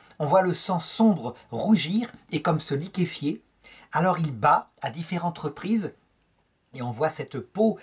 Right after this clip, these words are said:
de surface qui, qui bat, et cette membrane, finalement, finit par se rompre. Alors quelques gouttes coulent de,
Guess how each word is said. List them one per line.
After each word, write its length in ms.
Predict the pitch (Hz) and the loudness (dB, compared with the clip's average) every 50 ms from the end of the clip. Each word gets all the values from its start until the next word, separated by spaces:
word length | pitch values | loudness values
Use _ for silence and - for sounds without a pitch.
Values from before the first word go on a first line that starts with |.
| - - _ | -14 -16 _
de 60 | - 113 | -10 -8
surface 500 | - - - - - 175 165 - - - | -8 -8 -8 -2 0 2 2 2 0 -6
qui, 300 | - - 123 120 113 - - - - _ _ | -10 -12 -12 -12 -14 -16 -20 -20 -20 _ _
qui 120 | - - 110 | -14 -4 0
bat, 280 | 107 196 - - - _ _ _ _ _ - _ _ _ _ _ _ | 2 2 2 2 -2 _ _ _ _ _ -20 _ _ _ _ _ _
et 60 | 175 | -6
cette 200 | 165 180 165 - | -4 -4 -4 0
membrane, 540 | - 160 143 - 143 151 185 214 220 240 233 - _ _ _ _ _ _ _ | 0 0 0 2 2 4 4 4 4 0 -2 -6 _ _ _ _ _ _ _
finalement, 460 | - - 151 139 135 127 123 165 170 | -12 -6 -4 -2 -2 0 2 2 2
finit 260 | 165 - 156 147 147 143 | 0 -2 -6 -8 -4 -2
par 180 | - 135 - | -4 -4 -2
se 100 | - - | -4 -8
rompre. 420 | 120 - 135 156 175 - - - - - - - | -8 -6 -6 -6 -6 -6 -10 -18 -20 -18 -12 -6
Alors 260 | 131 127 151 - - | -2 0 0 0 0
quelques 280 | - 175 160 - 165 147 | -2 -2 -2 0 -2 -2
gouttes 280 | 117 110 160 165 - | -2 -4 -6 -8 -8
coulent 400 | - - - 151 170 220 233 - - _ _ _ - - _ _ _ _ - | -10 -6 -2 2 4 4 4 2 -2 _ _ _ -20 -20 _ _ _ _ -12
de, 160 | 131 - | -10 -10